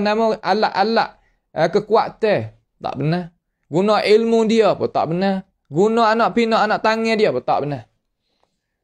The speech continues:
Dia guna jalan tak benar. Apabila guna jalan tak benar, maka mustahaklah kata dia takabur perkara yang tak kena. Dia kecek gini. Takabur ni ia keluar tubik daripada perkataan.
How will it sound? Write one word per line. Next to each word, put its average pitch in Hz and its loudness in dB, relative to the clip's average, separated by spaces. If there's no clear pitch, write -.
Dia 131 -6
guna 170 2
jalan 160 2
tak - -2
benar. 95 -14
Apabila 175 2
guna 180 2
jalan 175 2
tak - 0
benar, 226 0
maka 139 -2
mustahaklah 165 -4
kata 147 -6
dia 151 0
takabur 147 -2
perkara 160 0
yang 170 -2
tak - -4
kena. 113 -4
Dia 170 0
kecek 202 -2
gini. 190 0
Takabur 202 2
ni 233 0
ia 233 4
keluar 214 4
tubik 196 2
daripada 190 2
perkataan. 160 -10